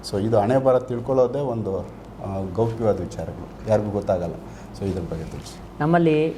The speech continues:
Speaker 2: ಏನ್ ಮಾಡ್ತೀವಿ ಅಂತಂದ್ರೆ, ಮೊದಲನೇದಾಗಿ ಪ್ರಾತಃ ಕಾಲ ಎದ್ದು ತಾಯಿ ಆರಾಧನೆ ಮಾಡಿ, ಆ ದೇವ್ರ ಹತ್ರ ಒಂದು ಸಂಕಲ್ಪ, ಅಂದ್ರೆ ಆ ಭಗವತಿ ಹತ್ರ ಒಂದು ಸಂಕಲ್ಪವನ್ನ ಮಾಡ್ತೀವಿ.
Speaker 1: ಹ್ಮ್.
Speaker 2: ಸಂಕಲ್ಪ ಆದ್ಮೇಲೆ ನಮ್ಮಲ್ಲಿ ಬರ್ತಕ್ಕಂಥ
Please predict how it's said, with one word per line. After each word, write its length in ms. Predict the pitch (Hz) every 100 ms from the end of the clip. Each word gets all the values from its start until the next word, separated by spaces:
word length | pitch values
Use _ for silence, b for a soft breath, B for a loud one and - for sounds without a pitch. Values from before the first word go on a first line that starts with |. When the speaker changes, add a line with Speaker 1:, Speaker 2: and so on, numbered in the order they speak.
| -
Speaker 2:
ಏನ್ 260 | 156 185
ಮಾಡ್ತೀವಿ 460 | 180 165 160 156 147
ಅಂತಂದ್ರೆ, 640 | 143 139 160 175 135 -
ಮೊದಲನೇದಾಗಿ 960 | 131 135 185 208 180 156 120 131 156 170 - - - - - - - - - - - -
ಪ್ರಾತಃ 260 | 147 170 208
ಕಾಲ 280 | 202 185
ಎದ್ದು 540 | 170 151 135 156 190 185 - - -
ತಾಯಿ 220 | 151 165 180
ಆರಾಧನೆ 480 | 147 170 185 180
ಮಾಡಿ, 420 | 165 143 139 175 - - - - - - - - -
ಆ 80 | 143
ದೇವ್ರ 260 | 135 185 202
ಹತ್ರ 220 | - 180 185 135 131 -
ಒಂದು 160 | 139 139
ಸಂಕಲ್ಪ, 480 | 151 170 196 175
ಅಂದ್ರೆ 300 | 127 147 185
ಆ 80 | 151
ಭಗವತಿ 480 | 127 131 170 190 196
ಹತ್ರ 200 | 175 180
ಒಂದು 220 | 170 147
ಸಂಕಲ್ಪವನ್ನ 640 | - 139 156 185 175 143 180
ಮಾಡ್ತೀವಿ. 400 | 170 143 123 123
Speaker 1:
ಹ್ಮ್. 320 | - 95 85 - - - - - - - -
Speaker 2:
ಸಂಕಲ್ಪ 520 | - 180 202 233 233 208
ಆದ್ಮೇಲೆ 760 | 185 202 202 190 190 214 220 - - - - - - -
ನಮ್ಮಲ್ಲಿ 280 | 156 175 175
ಬರ್ತಕ್ಕಂಥ 440 | 170 170 208 208